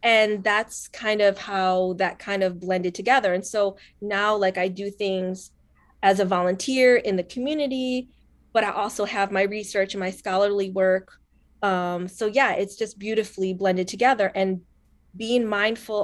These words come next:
of your breath is at so much at the heart of what we do. And which is interesting now, given, like, covid and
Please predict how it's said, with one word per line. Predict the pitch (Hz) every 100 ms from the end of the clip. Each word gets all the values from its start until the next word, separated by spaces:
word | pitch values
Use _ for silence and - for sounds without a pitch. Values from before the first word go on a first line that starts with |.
| -
of | 185 180 180 175 _ _ _ -
your | 196
breath | 180 196 208 214 214 - _ 196
is | 190 185 - -
at | 185 180 175 - - _ _ _ _
so | - 233 208
much | 190 185
at | - 175 175 -
the | 185
heart | - 190 190 -
of | 180
what | 185 175
we | 190
do. | 180 254 185 175 -
And | 208
which | 214 202
is | 208
interesting | - 247 233 - 196 185
now, | 220 240
given, | 196 202 190 180
like, | 160 -
covid | - 262 247 214 208 202 185
and | 165